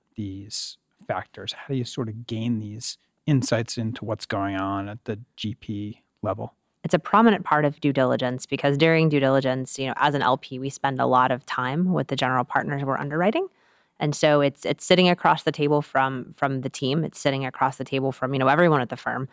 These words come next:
Speaker 2: But
Speaker 1: Mm-hmm.
Speaker 2: it's also asking the questions of what turnover looks like at the firm. You know, who's left in the past five years? Why have those people left?
Speaker 1: Yeah.
Speaker 2: Maybe,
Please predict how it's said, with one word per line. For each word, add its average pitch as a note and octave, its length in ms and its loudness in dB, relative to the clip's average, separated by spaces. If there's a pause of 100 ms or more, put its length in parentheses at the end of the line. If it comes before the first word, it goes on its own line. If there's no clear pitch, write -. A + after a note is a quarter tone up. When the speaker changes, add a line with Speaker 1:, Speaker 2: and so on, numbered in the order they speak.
(320)
Speaker 2:
But B2 140 4
Speaker 1:
Mm-hmm. F#3 60 8
Speaker 2:
it's F3 80 4
also D#3+ 520 6
asking C#3+ 580 -2
the C3 100 -4
questions C#3 920 -2
of C3 560 -2
what C#3+ 240 0
turnover C#3+ 500 2
looks B2 280 -4
like A#2 160 -4
at - 100 -8
the - 80 -12
firm. B2 420 -4
You C3 140 -6
know, C3 60 -6
who's D#3 340 0
left C#3+ 280 0
in C#3 60 -10
the B2+ 60 -8
past - 340 -6
five B2+ 220 -4
years? B2 260 -10
Why C3+ 180 2
have C3+ 100 0
those C3 180 0
people C3+ 320 -2
left? - 340 -2
Speaker 1:
Yeah. D3 120 0
Speaker 2:
Maybe, C3+ 360 -2